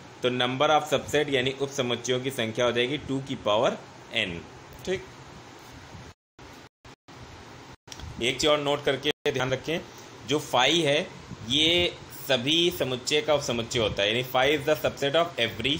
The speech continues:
set। चलिए इसी बेस पे क्वेश्चन देखते हैं। एक सेट दिया गया है वन कॉमा टू, ये सेट है, हमें इसके सबसेट फाइंड करने हैं। तो ए हो गया वन कॉमा टू,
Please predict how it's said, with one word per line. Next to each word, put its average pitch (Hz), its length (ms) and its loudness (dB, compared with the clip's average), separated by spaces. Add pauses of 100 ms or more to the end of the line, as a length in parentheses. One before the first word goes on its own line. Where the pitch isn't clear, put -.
set। - 360 0 (580)
चलिए 120 200 2
इसी 139 140 -2 (140)
बेस 131 160 2
पे 139 120 0
क्वेश्चन 127 360 -2
देखते 127 380 -2
हैं। 123 100 -2 (580)
एक 143 180 2
सेट 147 280 0
दिया 135 220 4
गया 135 200 4
है 151 80 6 (120)
वन 131 160 4 (340)
कॉमा 120 340 4 (140)
टू, 98 160 -2 (760)
ये 110 100 2
सेट 147 320 2
है, 160 200 2 (420)
हमें 127 200 2
इसके 160 220 0
सबसेट 151 380 0
फाइंड 113 280 2
करने 87 260 -4
हैं। 80 120 -8 (480)
तो 117 180 -4
ए 127 140 2
हो 143 140 4
गया 139 160 4
वन 131 200 0
कॉमा 131 260 4
टू, 135 220 -6